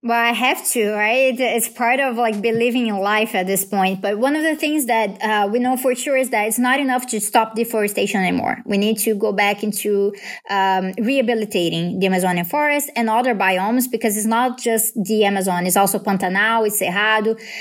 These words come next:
Uh, it's, like, the other Brazilian biomes, they're all at risk because of the agribusiness frontier and extractivism in general, actually. But so right now, the Amazonian forest, that used to be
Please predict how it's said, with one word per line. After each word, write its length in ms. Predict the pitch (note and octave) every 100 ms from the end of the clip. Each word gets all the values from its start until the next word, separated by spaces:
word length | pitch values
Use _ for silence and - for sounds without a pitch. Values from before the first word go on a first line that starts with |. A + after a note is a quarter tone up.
| - -
Uh, 380 | F3+ F#3 F#3 -
it's, 180 | F#3+ G#3+
like, 240 | G#3 G3+ G#3+
the 80 | G#3+
other 200 | A3 A#3
Brazilian 400 | A3+ A#3 A#3 G#3+
biomes, 400 | G3+ G3+ A3+ G#3
they're 160 | G3+
all 260 | G#3+ G#3+ A#3
at 220 | A3 G3+
risk 380 | G#3+ G#3 G#3 -
because 320 | G#3 G#3 G3
of 160 | G#3 F#3
the 420 | G3+ G3+ G3+ G3+ G3+
agribusiness 560 | G#3 G3+ G3+ G#3 G3
frontier 580 | - G#3 G#3 - - - - - - - - G#3
and 600 | G3+ G3 G3 F#3+ F#3+ F#3+
extractivism 920 | F3+ G3 - A#3 A#3 G#3 G3+ G3 F#3
in 140 | F3
general, 340 | F#3 F#3 F3 E3+
actually. 680 | E3+ - F3 D3+ F3 - - - -
But 500 | G#3 A3 A3 A3 -
so 460 | - B3+ A#3 A3+ A#3
right 220 | A#3+ C4
now, 240 | C4 C#4+ E4
the 120 | C#4
Amazonian 420 | B3 B3 B3+ B3
forest, 420 | C#4 C#4 B3+ A#3+
that 140 | B3 A#3+
used 180 | A#3+
to 80 | C4+
be 420 | G#3 A3+ A3+ A3+